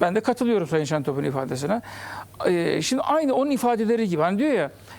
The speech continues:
şimdi ben diyorum ki, s-, e, yine s-, e, Sayın moderatörümüzün affına sığınarak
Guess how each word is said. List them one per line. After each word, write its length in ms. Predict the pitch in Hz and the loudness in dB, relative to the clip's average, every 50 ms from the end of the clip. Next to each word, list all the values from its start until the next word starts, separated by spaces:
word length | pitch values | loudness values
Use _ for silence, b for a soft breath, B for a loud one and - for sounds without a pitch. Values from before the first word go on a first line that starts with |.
| B | B
şimdi 280 | - - 226 226 226 214 | -4 0 0 2 2 2
ben 180 | 262 262 254 240 | 2 2 2 2
diyorum 220 | 277 294 302 269 | 2 2 0 0
ki, 240 | 247 247 214 - - B B B B B B B | 0 0 0 -2 -4 B B B B B B B
s-, 380 | - - - - - - - - | -10 -8 -6 -6 -4 -2 0 0
e, 40 | 180 | 2
yine 520 | 175 175 170 170 165 214 214 214 214 208 | 2 2 0 2 2 2 2 2 2 0
s-, 140 | - - - | 0 -2 -6
e, 40 | - - - - - - 180 190 175 | -6 -4 -2 -2 0 0 0 0 -2
Sayın 640 | - - - - - - - - - 202 196 202 | -2 -4 -4 -4 -4 -4 -2 0 2 2 2 2
moderatörümüzün 600 | 190 208 185 190 208 202 185 208 196 196 180 208 | 2 2 4 4 2 2 2 2 2 2 2 2
affına 320 | 202 190 - - 202 190 165 | 2 2 2 2 0 0 2
sığınarak 440 | - 185 180 185 190 185 175 175 | 2 0 0 2 0 0 0 -2